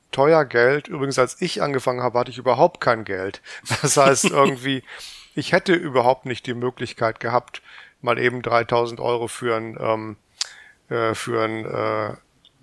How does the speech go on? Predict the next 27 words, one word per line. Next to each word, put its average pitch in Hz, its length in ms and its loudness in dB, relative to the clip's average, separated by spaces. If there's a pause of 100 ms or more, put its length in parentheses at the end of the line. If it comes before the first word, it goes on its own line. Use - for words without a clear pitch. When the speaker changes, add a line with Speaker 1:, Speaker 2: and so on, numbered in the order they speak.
Speaker 2:
Lektorat. 117 440 2
Speaker 1:
Veröffentlichung 135 640 2
oder 127 180 6
für 131 120 0
ein 123 60 -2
Lektorat 123 500 4
Speaker 2:
Mhm. 123 80 0
Speaker 1:
auszugeben, 123 400 0
weil 120 100 6
ich 120 60 0
das 113 120 -2
Geld 131 160 -2
einmal 107 180 -2
nicht 104 160 -4
hatte. 147 260 0 (340)
Speaker 2:
Ja. 104 300 -4
Speaker 1:
Also 123 200 0
wenn's 127 180 2
danach 135 280 4
ging, 139 160 -6
hätte 135 180 2
ich 123 60 -10
damals 127 280 0
überhaupt 127 260 0
nicht 139 200 -8
anfangen, 110 500 -8
äh, 107 340 0